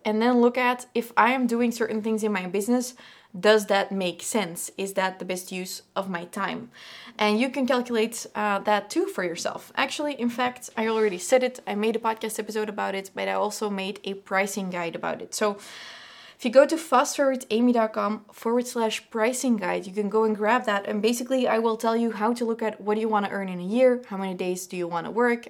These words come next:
uh, how many productive hours do you have in a day, and how can you take all of that together to calculate how much you should charge for your time.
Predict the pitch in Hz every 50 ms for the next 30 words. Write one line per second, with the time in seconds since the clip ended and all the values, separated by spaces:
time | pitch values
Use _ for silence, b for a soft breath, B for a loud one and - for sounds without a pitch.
0 | - _ - 185 175 175 - 190 190 196 190 185 185 - 185 185 185 - 180 -
1 | - - 226 254 262 254 233 226 226 226 226 220 220 214 208 208 208 196 196 190
2 | 185 190 190 190 B B B B B B 202 196 196 214 208 220 214 202 196 190
3 | 190 175 175 - - - 226 254 269 254 240 226 202 - - 202 196 190 190 190
4 | 190 190 180 - 190 196 208 214 - 214 190 185 185 180 - - - - 196 190
5 | 196 208 208 202 - - - 196 196 196 - 185 185 - - 180 180 180 - -
6 | - 175 175 175 165 160 - - - - - - -